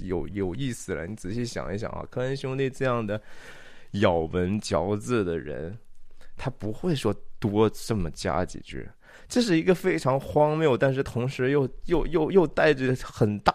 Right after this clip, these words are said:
程度上的一个真实的一个，一个问题。你仔细想一想，大部分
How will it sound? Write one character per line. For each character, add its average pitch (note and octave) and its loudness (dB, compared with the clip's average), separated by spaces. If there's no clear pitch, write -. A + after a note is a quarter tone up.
程 A#2+ -2
度 D3 2
上 C#3 2
的 B2+ 0
一 B2 0
个 C3+ 2
真 F#3 4
实 G2 -4
的 G2 -2
一 F2+ -2
个， F2 -6
一 B2+ 0
个 D3 4
问 C#3 2
题。 G2+ -4
你 C3 -2
仔 - -2
细 G3 4
想 - -2
一 A#2 0
想， G#2 -2
大 C#4 12
部 F3+ 4
分 B2 6